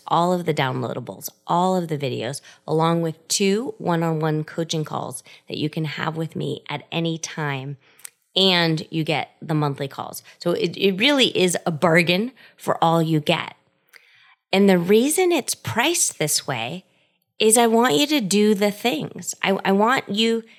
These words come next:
to find value in it. I want you to show up to the monthly calls. I want you to take it seriously. Otherwise, you're gonna find yourself searching for the next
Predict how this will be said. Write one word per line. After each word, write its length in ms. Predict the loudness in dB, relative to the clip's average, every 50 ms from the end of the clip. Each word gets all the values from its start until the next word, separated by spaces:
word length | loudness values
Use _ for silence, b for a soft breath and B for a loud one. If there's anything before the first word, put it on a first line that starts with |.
| b b _ _ _
to 420 | -2 0 2 2 2 2 0 -4
find 420 | -6 -6 -2 0 2 4 6 4 4
value 500 | 4 2 2 4 4 4 4 4 4 2
in 120 | 2 0
it. 100 | -2 -2
I 100 | 0 0
want 300 | 0 0 0 -2 -2 -2
you 300 | -2 0 0 0 -2 -4 b b b b b
to 160 | -2 2 4
show 440 | 4 6 6 6 6 6 6 6 4
up 320 | 2 0 0 -2 -4 -8 -14 -16 -16 _ _ _ _ _ _
to 100 | -2 0
the 80 | 2 4
monthly 340 | 2 2 0 -2 -4 -8
calls. 440 | -8 -8 -10 -10 -8 -8 -8 -8 -8 -2 0
I 40 | 2
want 200 | 4 4 4 2
you 80 | 2
to 120 | 2 2 0
take 240 | 0 -2 -4 -4
it 140 | -6 -6 -4
seriously. 800 | -4 -2 -2 -2 -2 0 -2 -2 -2 -4 -4 -6 -8 -10 -16 B B B B B B _ 0
Otherwise, 840 | 0 2 4 4 2 4 2 2 2 2 0 0 -2 -4 -6 -10 -14 b b b b b
you're 180 | 0 2 2 4
gonna 200 | 4 4 2 2
find 340 | 2 2 2 2 2 0
yourself 560 | 0 0 -2 0 0 0 0 0 -2 -6 -12 b b b b -6
searching 600 | -2 2 2 2 2 4 2 2 4 2 2 -2
for 240 | -6 -10 -6 -4 0
the 120 | 2 4
next 420 | 4 4 2 0 -2 -8 -10 -12